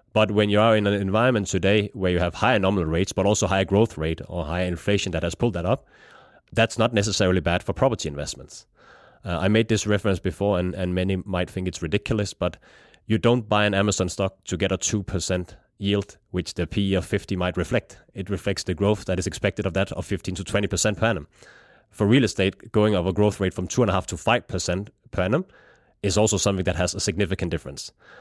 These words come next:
I'm not saying it will be five percent per annum in indefinite,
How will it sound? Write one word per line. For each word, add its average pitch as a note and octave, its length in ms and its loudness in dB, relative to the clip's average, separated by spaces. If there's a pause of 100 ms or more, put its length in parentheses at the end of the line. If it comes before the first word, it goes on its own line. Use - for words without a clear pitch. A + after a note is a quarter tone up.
(240)
I'm G#2+ 100 2
not A#2 160 2
saying B2 160 2
it A2+ 40 4
will G#2 80 2
be G2+ 120 2
five G#2 240 0
percent G#2 340 -2
per F#2+ 100 0
annum F#2+ 220 0 (120)
in G2+ 180 -4
indefinite, A2 600 -2